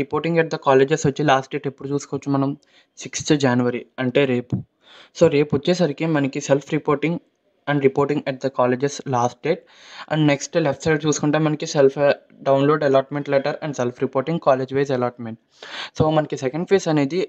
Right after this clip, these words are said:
సిక్స్త్ జనవరి తర్వాత ఎప్పుడైనా డేట్స్ ప్రకటించే అవకాశం ఉంది. So, అంటే ఒక ఎయిత్ జనవరి, నైన్త్, టెన్త్, ఆ నైన్త్, టెన్త్ జనవరి లోపు మనకి డేట్స్ అయితే ప్రకటిస్తారు. So, నోటిఫికేషన్ రిలీజ్ చేసిన తర్వాత మనకి ఫైనల్ ఫేజ్ కౌన్సిలింగ్ అనేది ఓపెన్ అవుతుంది.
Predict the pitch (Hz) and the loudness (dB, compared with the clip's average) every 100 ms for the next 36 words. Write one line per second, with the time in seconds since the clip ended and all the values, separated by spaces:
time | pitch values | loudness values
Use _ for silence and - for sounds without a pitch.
0 | - - - - 202 175 151 139 143 156 | -4 -4 -4 -2 2 2 2 0 -2 -2
1 | 165 123 127 139 131 - 156 - 131 - | -2 -4 0 2 2 0 -8 -4 -4 -2
2 | 156 160 160 180 139 139 147 - 127 127 | 0 2 4 2 4 4 4 -4 -6 -2
3 | 131 127 127 127 123 135 127 127 170 - | 0 2 2 0 -10 -8 -2 -2 -2 -8
4 | _ - - - - 147 139 135 156 147 | _ -20 -20 -20 -2 2 2 0 -2 0
5 | 147 139 139 - 151 147 139 143 143 156 | 6 8 6 2 -2 0 0 0 0 0
6 | 139 139 143 - - 139 135 131 - _ | -2 -2 -6 -12 -10 -8 -8 -10 -18 _
7 | 135 139 139 143 139 147 151 156 147 147 | 2 4 4 2 -2 -2 -2 -2 -2 2
8 | 143 139 139 135 139 143 160 156 156 135 | 2 4 6 6 4 0 -2 -4 0 2
9 | 131 - 139 147 - 123 135 - 131 127 | 2 2 -4 -2 -4 -4 -4 -4 -2 0
10 | 160 - - - - - 151 147 135 160 | -2 -4 -20 -20 -20 -4 2 4 4 2
11 | 156 165 170 156 147 147 - 147 147 147 | 0 0 0 0 2 0 2 0 2 0
12 | 170 175 170 - - 139 139 135 147 - | 0 -2 -2 -4 0 2 2 2 0 0
13 | 139 131 135 135 135 131 120 123 123 123 | -2 0 0 2 4 2 2 -2 -6 -2
14 | 123 | 0